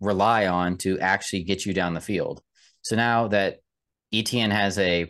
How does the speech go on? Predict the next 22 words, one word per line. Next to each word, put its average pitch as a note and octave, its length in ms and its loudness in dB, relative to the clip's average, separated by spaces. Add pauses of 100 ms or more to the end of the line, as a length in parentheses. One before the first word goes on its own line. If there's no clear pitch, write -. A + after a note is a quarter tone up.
proper A#2 400 0
R G2+ 180 2
B G2 140 0
two, C3 300 2
I G#2+ 80 0
think G#2+ 160 -4
that F#2+ 140 0
saves G#2 300 0
us F#2+ 160 -2
a F#2+ 60 -6
spot F#2+ 280 0
in C2+ 60 -8
the D#2 60 -8
draft, G2 560 -2 (500)
potentially, G2+ 560 0
and F2+ 520 0
it, E2 260 0
uh, E2 280 0
gets G2 260 -4
us F#2+ 100 0
someone F#2+ 220 -2
reliable. E2+ 520 -2